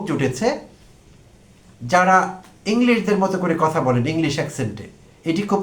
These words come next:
খারাপ আলামত। আমার পায়ের নিচে থেকে মাটি সরে গিয়েছিল। ইংরেজি অন্যদের ভাষা, ইংরেজদের ভাষা। তো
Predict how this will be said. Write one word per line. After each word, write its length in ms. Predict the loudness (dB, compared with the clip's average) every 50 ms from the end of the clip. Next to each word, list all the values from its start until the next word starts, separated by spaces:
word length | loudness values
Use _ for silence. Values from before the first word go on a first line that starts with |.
| 0 0
খারাপ 220 | 2 2 4 4 4 4
আলামত। 320 | 4 2 2 -2 -4 -8 -10 -16 -20 -20 -20 -20 -20 -20 -20 -20 -20 -20 -20 -20 -20 -20 -20 -20 -20 -20 -20 -20 -20 -20 -20 -20 -20 -20 -20 _ -20 -20 -20 -20 _ -20 -20 -20 -20 -20 -20 _
আমার 220 | -2 2 2 2 4 4
পায়ের 220 | 4 4 4 4 2 0
নিচে 140 | -2 -4 -6 -8
থেকে 140 | -6 -6 -2 0
মাটি 200 | 0 0 0 -2 -4 -6
সরে 160 | -6 -6 -6 -4
গিয়েছিল। 320 | -4 -6 -6 -8 -14 -16 -18 -20 -20 -20 -20 -20 -20 -20 -20 -20 -20 -20 _ -20 -20 -20 -20 -20 -20 -20 -20 _ -20 -20 -20 -18 -14 -14 -14 -14 -16 -18 -10 -4 -2 0
ইংরেজি 320 | 0 2 2 2 4 4 2
অন্যদের 320 | 2 2 0 0 0 0 0 0
ভাষা, 180 | 0 0 0 -2 -2
ইংরেজদের 340 | -2 -2 -2 -4 -4 -4 -4 -6
ভাষা। 220 | -6 -8 -10 -14 -18 -20 -20 -20 -20 -20 -20 -20 -20 -20 -20 -20 -20 -14 -10
তো 60 | -8